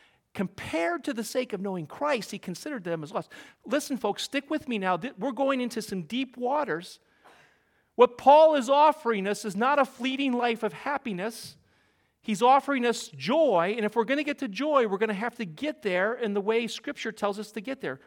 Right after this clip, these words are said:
Paul goes on and says this in verse eight, "Indeed," in case we've lost attention,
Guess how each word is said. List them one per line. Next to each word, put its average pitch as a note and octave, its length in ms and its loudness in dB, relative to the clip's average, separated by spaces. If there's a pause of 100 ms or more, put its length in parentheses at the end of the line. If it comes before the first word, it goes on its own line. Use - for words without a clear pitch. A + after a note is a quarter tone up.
Paul G#3+ 240 0
goes A3 240 0
on A3+ 160 2
and G3+ 100 -6
says F#3+ 360 -6
this G3 280 -4
in F3+ 120 -8
verse G3 240 -6
eight, G3 240 -4 (240)
"Indeed," A3+ 760 0 (460)
in C#3+ 60 -12
case C#4 260 -4
we've A#3+ 120 -4
lost A#3 300 -2
attention, A#3+ 420 -6